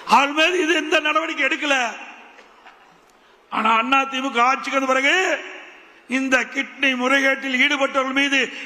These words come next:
சட்டப்பூர்வமாக நடவடிக்கை எடுக்கப்படும். இந்த ஆட்சியில உடல் உறுப்பு, உடல் உறுப்பை கூட விட்டு வைக்கல.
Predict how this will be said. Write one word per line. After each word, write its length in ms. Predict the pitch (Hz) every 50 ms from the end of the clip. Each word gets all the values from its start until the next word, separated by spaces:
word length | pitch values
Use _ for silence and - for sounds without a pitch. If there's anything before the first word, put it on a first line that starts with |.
| - - -
சட்டப்பூர்வமாக 1040 | 277 285 294 285 - - 359 302 - - 320 311 302 302 294 302 294 277 285 302 285 - - - - - -
நடவடிக்கை 540 | 226 240 254 247 254 254 254 254 233 240 233
எடுக்கப்படும். 480 | 240 285 - 240 214 202 214 202 - - - - - - - - - - - - - - - - - - - - - - - - - - - - - - - - - - - - - - - - - - - - - - - 1077 - - 1077 - - - - - - - - - - - - - - - - - - -
இந்த 240 | 214 233 240 233 240
ஆட்சியில 840 | 233 254 302 302 302 - - 302 294 - - 294 277 262 240 226 - - - - - - - - - - _ _ _
உடல் 420 | - - 208 - 277 269 285 285
உறுப்பு, 680 | 302 294 285 269 269 - 240 285 233 214 - - - - - - - - - - - - - - - _ _ _
உடல் 260 | - 196 220 240 247
உறுப்பை 420 | 233 220 220 226 233 185 220 233 233
கூட 240 | 214 233 233 240
விட்டு 240 | 226 208 - - 214
வைக்கல. 460 | 202 190 185 - 170 170 165 - -